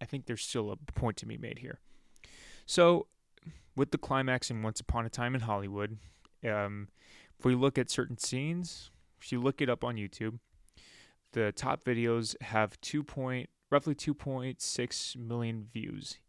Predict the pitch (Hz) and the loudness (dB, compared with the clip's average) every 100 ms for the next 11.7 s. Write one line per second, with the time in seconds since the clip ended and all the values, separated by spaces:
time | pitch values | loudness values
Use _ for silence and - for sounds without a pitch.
0 | - 95 - - - _ _ _ - - | -8 -8 -6 -8 -8 _ _ _ -20 -20
1 | _ - - 104 - 110 110 156 156 - | _ -12 -6 -6 -4 -8 -2 -2 -2 -8
2 | _ _ _ 151 151 143 139 127 - 127 | _ _ _ -4 -2 -4 -2 -4 0 -2
3 | - 123 - - - - 120 - 165 165 | 0 -6 -6 -10 -10 -8 -8 -2 -2 -2
4 | 127 113 110 107 107 - - 120 113 107 | -6 -4 -6 -8 -12 -8 -4 -4 -4 -4
5 | 98 - - - 98 - - 170 170 - | -6 -10 -12 -12 -12 -8 0 0 0 -6
6 | - - _ 202 170 123 120 110 - - | -20 -20 _ -6 -4 -2 -2 -4 -8 0
7 | 214 - 135 127 123 120 117 - _ 117 | 0 0 -2 0 0 -2 -6 -12 _ 0
8 | 117 165 143 131 - 113 104 101 - 104 | 2 0 0 -4 -2 -4 -4 -6 -6 -8
9 | 104 117 131 135 131 - 190 165 123 113 | -4 -2 0 0 -2 -2 -4 -2 0 0
10 | 101 104 107 123 127 143 - 135 135 131 | 2 0 0 0 0 0 0 4 4 4
11 | 127 127 117 110 107 107 | 2 0 0 -2 -2 -4